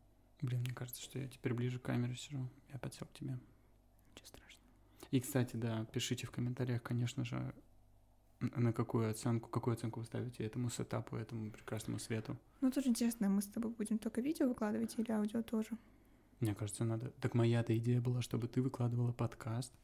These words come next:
Speaker 1: и при этом на Ютубе выходило видео. Ну, Джо Роган, он на Spotify выкладывает аудиоверсию, а на
Speaker 2: Ну, просто ты говоришь: «Посмотрите сетап, люди слушают подкаст».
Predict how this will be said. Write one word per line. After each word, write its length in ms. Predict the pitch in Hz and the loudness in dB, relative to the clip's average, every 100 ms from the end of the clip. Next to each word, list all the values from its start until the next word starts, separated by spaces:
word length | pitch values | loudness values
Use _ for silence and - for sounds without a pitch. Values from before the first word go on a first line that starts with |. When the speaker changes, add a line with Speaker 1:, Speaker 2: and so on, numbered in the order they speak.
| - - - - - - - | -20 -20 -20 -20 -20 -20 -4
Speaker 1:
и 80 | 120 | 0
при 160 | 110 117 | 6 6
этом 380 | 151 156 127 - | 6 6 4 4
на 280 | 117 110 110 | 4 4 4
Ютубе 360 | 110 - 151 | 2 2 4
выходило 440 | 123 120 117 123 135 | 4 4 4 6 6
видео. 400 | 127 127 123 120 - | 6 4 2 -2 4
Ну, 140 | 131 | 6
Джо 180 | 131 139 | 8 8
Роган, 340 | 147 120 113 120 | 8 6 2 4
он 140 | 123 | 8
на 60 | 123 | 8
Spotify 600 | 120 123 123 123 123 117 | 6 2 2 2 2 2
выкладывает 560 | 120 - 120 120 120 127 | 2 2 2 2 2 4
аудиоверсию, 760 | 160 185 156 120 - - - - | 4 6 6 4 0 -4 -4 -2
а 180 | 120 120 | 0 2
на 200 | 120 120 | 4 4
Speaker 2:
Ну, 100 | 294 | 4
просто 240 | 330 330 | 4 2
ты 120 | 339 | 0
говоришь: 340 | 294 294 277 240 | 0 0 -2 -2
«Посмотрите 500 | 247 277 285 330 277 | 0 2 0 0 -2
сетап, 520 | - 247 208 208 - - | -2 -2 -2 -2 -6 -10
люди 200 | 214 247 254 | -2 0 0
слушают 360 | - 220 220 | -4 -2 -2
подкаст». 420 | 220 214 190 190 | -2 -2 -4 -4